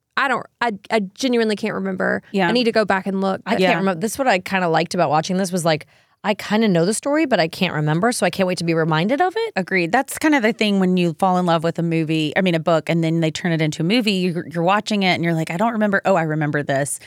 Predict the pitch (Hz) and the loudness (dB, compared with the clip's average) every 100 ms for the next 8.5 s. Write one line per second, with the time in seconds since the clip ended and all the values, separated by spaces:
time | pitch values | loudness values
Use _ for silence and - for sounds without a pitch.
0 | - 208 202 175 160 147 156 120 135 135 | -6 -4 0 0 0 2 0 0 -4 -4
1 | 131 135 - 240 233 226 185 196 165 175 | -4 -2 0 2 2 2 0 2 2 4
2 | 170 156 175 180 175 165 - 175 160 156 | 2 2 2 2 0 -4 -2 0 2 0
3 | 202 208 175 175 170 202 - - 190 - | 0 -2 0 0 0 -4 -4 -4 -4 -2
4 | - 185 220 233 247 240 190 190 185 185 | -2 0 0 0 2 2 0 0 0 0
5 | 160 - 165 151 160 - - - 170 175 | 0 2 2 2 0 -2 -10 -4 0 0
6 | 202 170 151 156 165 151 147 139 - 147 | 0 0 0 2 2 2 0 -2 -2 -2
7 | 143 147 160 - - 220 220 196 190 185 | -2 0 -2 -2 0 0 0 0 0 0
8 | 196 196 _ - 190 | -2 -6 _ -4 -2